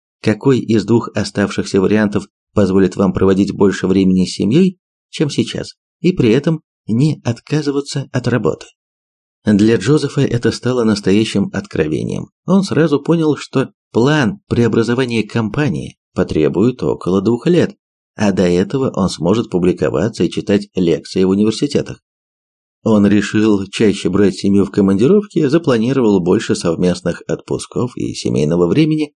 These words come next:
и пообещал, что после того, как завершит работу генерального директора, будет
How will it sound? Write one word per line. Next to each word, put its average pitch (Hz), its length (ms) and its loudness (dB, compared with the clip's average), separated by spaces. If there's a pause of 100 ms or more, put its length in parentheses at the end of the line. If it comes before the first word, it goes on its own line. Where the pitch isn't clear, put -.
и 151 140 2
пообещал, 120 720 0 (380)
что - 220 -2
после 117 240 0
того, 123 220 0
как 98 180 -4
завершит 117 480 0 (120)
работу 110 440 0
генерального 101 560 4
директора, - 600 -2 (440)
будет 143 380 0